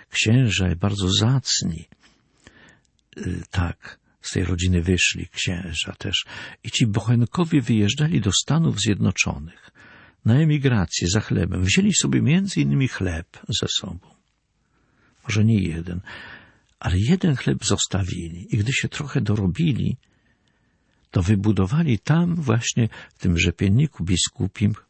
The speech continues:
mam nadzieję, że się nie mylę, tak, wybudowali kościół. I w ołtarzu W ołtarzu umieścili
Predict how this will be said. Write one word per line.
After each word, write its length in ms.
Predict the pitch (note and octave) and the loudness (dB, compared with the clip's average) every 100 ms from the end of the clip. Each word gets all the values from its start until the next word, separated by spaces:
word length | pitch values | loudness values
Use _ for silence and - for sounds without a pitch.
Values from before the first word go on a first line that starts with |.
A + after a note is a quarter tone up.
| _ - | _ -6
mam 140 | G2 | -2
nadzieję, 280 | G2 - F#2 | -2 -2 -4
że 60 | |
się 160 | - D#2+ | -4 -6
nie 80 | D#2+ | -6
mylę, 300 | E2 F#2 C3 - - - - - | -4 -2 -2 -4 -16 -16 -18 -4
tak, 320 | - A#2 - - - _ - | 0 0 0 -14 -20 _ -4
wybudowali 580 | B2 A#2+ G#2 A#2+ A#2 | 0 2 2 2 2
kościół. 640 | - G2 E2 - - - - _ _ _ _ - | 0 0 -2 -2 -6 -8 -10 _ _ _ _ 0
I 100 | G#2+ | 0
w 160 | - - | 0 -2
ołtarzu 1080 | G#2 G2 - D3+ F#3+ C3 F#2 - - E3 - _ _ _ _ _ _ _ _ _ - | 0 0 0 2 4 2 0 -2 0 -2 -4 _ _ _ _ _ _ _ _ _ -2
W 60 | |
ołtarzu 680 | D3+ C#3 C#3+ E3+ F3+ D3+ - | 0 2 2 2 2 0 2
umieścili 720 | C3 B2+ A#2 - - E3+ C#3+ | 4 4 4 2 0 2 2